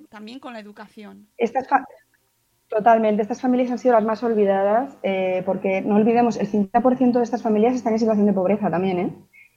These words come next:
Speaker 2: Eh, y no pueden reducir ingresos para cuidar a sus hijos. Por eso nosotros pedíamos que haya permisos de retiro de siempre para estas familias, porque no pueden, no pueden. Y, y la, su situación es muy, muy difícil.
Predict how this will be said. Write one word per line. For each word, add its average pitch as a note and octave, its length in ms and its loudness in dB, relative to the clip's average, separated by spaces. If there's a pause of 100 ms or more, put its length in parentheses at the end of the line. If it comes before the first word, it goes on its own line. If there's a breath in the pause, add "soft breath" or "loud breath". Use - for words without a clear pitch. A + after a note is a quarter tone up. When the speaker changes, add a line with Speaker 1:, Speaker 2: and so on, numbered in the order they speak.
(140)
Speaker 2:
Eh, F3+ 600 0
y F#3+ 160 4
no G3 180 2
pueden B3+ 680 6
reducir G3+ 400 4
ingresos G3+ 380 4
para G#3+ 180 0
cuidar F#3+ 160 -2
a F#3+ 40 -8
sus F3+ 140 -10
hijos. F#3 180 -10
Por G3+ 160 4
eso G3+ 140 2
nosotros A3+ 340 2
pedíamos A3+ 580 4 (340 soft breath)
que G#3 100 6
haya A#3 140 10
permisos B3+ 600 4 (220)
de G#3+ 60 -4
retiro G#3+ 260 6
de A3+ 60 8
siempre B3 320 4
para F#3 180 -2
estas F#3+ 180 -10
familias, F#3 420 -6 (880)
porque G3 280 2
no G3+ 200 2
pueden, G#3+ 460 4 (240)
no G3+ 180 -2
pueden. F#3+ 420 0 (140)
Y, F#3 260 -4
y F#3 140 0
la, F#3 120 2
su F#3 140 -6
situación G3 480 0
es C4+ 200 0
muy, G#3 340 6
muy A3 320 2
difícil. G3+ 560 0